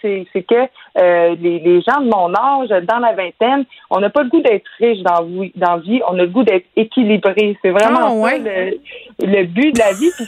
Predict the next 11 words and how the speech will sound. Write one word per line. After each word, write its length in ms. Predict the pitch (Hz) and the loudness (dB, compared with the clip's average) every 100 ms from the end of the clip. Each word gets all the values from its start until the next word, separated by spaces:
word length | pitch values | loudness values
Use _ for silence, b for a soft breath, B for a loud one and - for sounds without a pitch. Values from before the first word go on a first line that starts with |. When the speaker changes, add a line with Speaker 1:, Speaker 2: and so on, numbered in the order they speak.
| - | -6
Speaker 1:
c'est 100 | 240 | -6
ce 100 | - | -2
que, 300 | 302 311 254 | 0 2 0
Speaker 2:
Ouais, 80 | - | -2
Speaker 1:
c'est 80 | 320 | -6
Speaker 2:
ok. 80 | 247 | -4
Speaker 1:
ce 80 | |
que 200 | 339 403 | -2 2
l'étude 680 | 294 262 - - 359 381 294 | 2 2 -2 -2 0 0 0
d'Harvard, 500 | 247 226 220 254 294 302 | 0 0 -2 -2 -4 -4
euh, 320 | 233 214 196 | -6 -2 -2